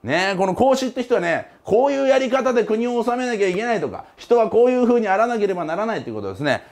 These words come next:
えー、言って回ったんですけれども、なかなか時のですね、まあ、政治家たちにはですね、取り入れられずにですね、えー、「この国を変えましょう」って言いながら孔子はですね、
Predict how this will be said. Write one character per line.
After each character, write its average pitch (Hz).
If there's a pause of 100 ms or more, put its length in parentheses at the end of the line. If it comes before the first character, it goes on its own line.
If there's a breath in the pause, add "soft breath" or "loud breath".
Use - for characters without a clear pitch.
え 135
ー、 127
言 165
っ -
て -
回 202
っ 240
た 262
ん 202
で 127
す 123
け 117
れ 101
ど 110
も、 139
な 180
か 254
な 269
か 247
時 220
の 220
で 160
す -
ね、 120
ま 113
あ、 -
政 151
治 147
家 147
た 135
ち -
に 98
は 85
で 90
す 95
ね、 107
取 185
り 202
入 190
れ 185
ら 170
れ 185
ず 165
に 98
で 78
す -
ね、 123 (140 loud breath)
え 107 (280)
ー、 107
「こ 170
の 208
国 233
を 220
変 208
え -
ま 254
し 254
ょ 269
う」 -
っ -
て 143
言 180
い -
な 226
が 175
ら 120
孔 160
子 165
は 180
で 101
す 87
ね、 104